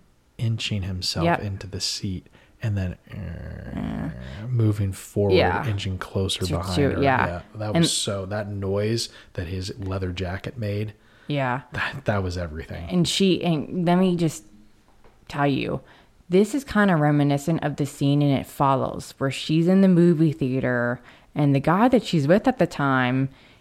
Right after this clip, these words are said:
Speaker 2: he technically is being followed at that point in time. So it's that same kind of feel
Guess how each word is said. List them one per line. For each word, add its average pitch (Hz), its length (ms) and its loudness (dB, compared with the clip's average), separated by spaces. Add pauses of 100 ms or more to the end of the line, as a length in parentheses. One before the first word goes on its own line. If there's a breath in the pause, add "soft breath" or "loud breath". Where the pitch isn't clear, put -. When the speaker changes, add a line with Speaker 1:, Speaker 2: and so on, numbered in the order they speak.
Speaker 2:
he 247 240 0
technically 147 840 2
is 139 360 0
being 135 440 0
followed - 760 2 (180)
at 139 140 -2
that 131 220 2
point - 300 0
in 143 100 0
time. 131 480 -4 (440 soft breath)
So 156 420 6
it's - 220 -2
that 147 220 0
same 214 540 2
kind 196 320 2
of 151 140 0
feel 156 760 2